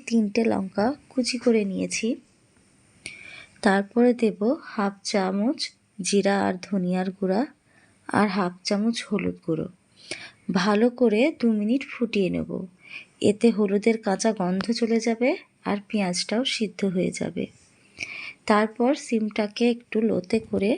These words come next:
এক কাপ মতো চালের গুঁড়ো, আতপ চালের গুঁড়ো দিয়ে দেব। তারপর ভালো করে মিশিয়ে নিতে হবে। কিছুটা শুকনো থাকবে, কিছুটা ভিজে যাবে, তাহলে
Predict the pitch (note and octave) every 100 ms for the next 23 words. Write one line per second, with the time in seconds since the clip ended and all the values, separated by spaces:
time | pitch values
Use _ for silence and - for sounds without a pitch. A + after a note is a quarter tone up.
0 | - _ - - _ _ F#3+ G3 - A3+
1 | A3+ G3+ F3+ F3+ G3+ E4 - _ - F#3+
2 | F3+ F#3+ F#3 F3+ F3+ B3+ - _ _ -
3 | - - _ G3+ G#3+ - C#4 - G3+ F#3+
4 | - F3+ F3 B3+ - _ _ _ F3+ G3
5 | F3+ - E3 E3+ F3+ - _ _ _ -
6 | - - - - - F#3 F3+ - A#3+ C#4+
7 | - G3 F3 - F3 A#3+ D#4+ C4+ - A3+
8 | F#3 F3 F3 F#3 E3 E3 - _ _ _
9 | _ _ _ - _ _ - - _ -
10 | - _ _ _ _ - - - - -
11 | _ - C#4 C4+ C#4 C#4+ C4+ B3 A3+ A#3+
12 | B3 C4+ A#3+ - C#4+ F4+ - B3 - A#3+
13 | C4 B3 A3+ F#3+ F3+ F3+ F3+ F#3 - _
14 | _ - - G3+ A#3